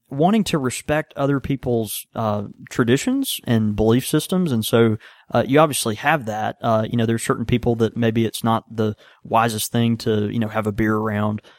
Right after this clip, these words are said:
uh, you know, for a variety of reasons. Maybe they come from a background that that's very offensive, or, uh, you know, it might come from a background where that would cause them to stumble or something like that. So,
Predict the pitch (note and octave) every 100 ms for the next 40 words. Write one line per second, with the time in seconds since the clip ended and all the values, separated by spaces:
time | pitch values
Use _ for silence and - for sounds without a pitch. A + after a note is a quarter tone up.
0 | _ - A2+ A2+ A2 G#2+ A#2+ A2+ A2 -
1 | C3+ B2 A#2 - B2 B2+ D3 A#3 C3+ F2+
2 | G#2 G#2 G#2+ G2+ A#2+ B2 B2+ B2 B2 A#2+
3 | - B2 B2+ A#2 A#2+ B2 - B2 B2 A#2+
4 | G#2+ A2+ - A2+ A2 - D3+ - D#3+ B2+
5 | A#2 A#2 - - _ - C3 C3 B2+ D#3+
6 | D3+ C#3+ D#3 D#3+ - D#3+ D#3+ D3 D#3 -
7 | D#3+ D3+ D3+ D3 D3+ D3+ C#3+ - D#3 C#3
8 | D3+ C#3 - G#3+ E3 G2+ F#2 G#2+ - B2+
9 | A#2 A2 G#2+ A2+ - - B2+ A#2+